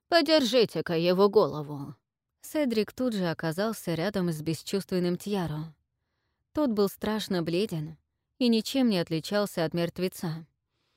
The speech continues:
Сед осторожно запрокинул голову брата и раскрыл ему рот. Грэм влил туда тягучую, дурно пахнущую жижу из маленького стеклянного флакона.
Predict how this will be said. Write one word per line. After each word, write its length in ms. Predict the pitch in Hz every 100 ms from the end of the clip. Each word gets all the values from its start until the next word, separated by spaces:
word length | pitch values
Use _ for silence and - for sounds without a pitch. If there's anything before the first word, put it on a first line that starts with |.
| _ _ _ _
Сед 320 | - 302 277
осторожно 640 | 214 - 180 180 240 208 165
запрокинул 680 | 160 170 170 - 208 180
голову 440 | 160 175 196 170 165
брата 560 | 175 190 240 156 156 - _ _ _
и 80 | -
раскрыл 460 | 226 214 - 262 240
ему 280 | 175 175 190
рот. 320 | 214 151 - _ _ _ _ _ _ _
Грэм 420 | 277 269 277 254 190
влил 300 | 202 233 202
туда 400 | 175 165 202 180
тягучую, 640 | - 160 202 226 - 160
дурно 440 | 156 214 214 165
пахнущую 680 | 147 185 - 170 160 170 160
жижу 520 | 156 233 220 156 147 151 _ _ _ -
из 120 | 254
маленького 560 | 247 269 202 165 156
стеклянного 640 | 156 - 170 175 185 170 165
флакона. 800 | - 180 - 190 156 151 160